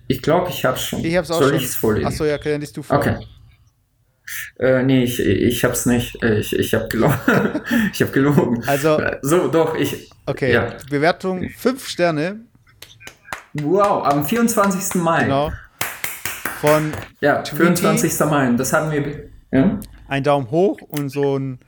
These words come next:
Speaker 2: Okay-Emoji, also so ein Handding, also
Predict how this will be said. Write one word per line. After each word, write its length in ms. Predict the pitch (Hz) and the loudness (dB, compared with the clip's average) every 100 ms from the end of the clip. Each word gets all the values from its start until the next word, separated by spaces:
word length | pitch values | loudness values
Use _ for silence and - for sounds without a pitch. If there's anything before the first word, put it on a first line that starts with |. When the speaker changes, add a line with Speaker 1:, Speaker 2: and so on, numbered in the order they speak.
| _ _ _ _ _ - | _ _ _ _ _ -8
Speaker 2:
Okay-Emoji, 1500 | 127 - 143 196 _ _ _ _ _ - 165 170 170 180 185 | -6 -2 -4 -4 _ _ _ _ _ -10 -6 -4 -6 -8 -8
also 160 | 135 131 | -8 -4
so 60 | 131 | -4
ein 120 | 127 | -2
Handding, 680 | 139 156 - - 165 170 180 | -4 -6 -16 -10 -8 -8 -10
also 80 | - | -14